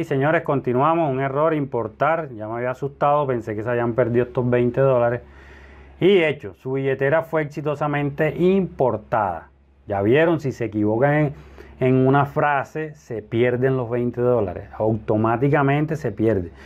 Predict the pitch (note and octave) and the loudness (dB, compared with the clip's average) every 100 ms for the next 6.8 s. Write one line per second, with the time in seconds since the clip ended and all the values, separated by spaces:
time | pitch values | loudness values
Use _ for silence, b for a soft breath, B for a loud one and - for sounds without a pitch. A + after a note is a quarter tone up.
0 | B B B G#2 A2+ C3 C#3 C#3 B2+ C3+ | B B B 2 4 2 0 -2 -2 -2
1 | C3+ C#3+ - D3 C#3+ C3+ C#3 C#3+ B2+ A2+ | -2 -6 0 2 4 2 0 -2 -4 -6
2 | A2 G#2 G2 G#2 G#2+ A2 A#2+ A#2 B2 A#2+ | -8 -8 -4 -2 0 -2 -2 0 2 2
3 | A#2 B2 B2 B2 B2+ C#3+ C3+ C3 C#3 C#3 | 2 2 0 0 0 0 2 2 2 0
4 | C#3+ D#3 D3 B2 A2+ A2 A#2+ A2+ A2+ A2 | 0 -2 0 2 2 2 0 0 2 2
5 | A2 A2 - A#2 - B B B B B | 2 0 0 -2 -2 B B B B B
6 | D3 E3+ D#3 C#3 D#3+ C3+ C#3 | 0 2 4 4 2 0 0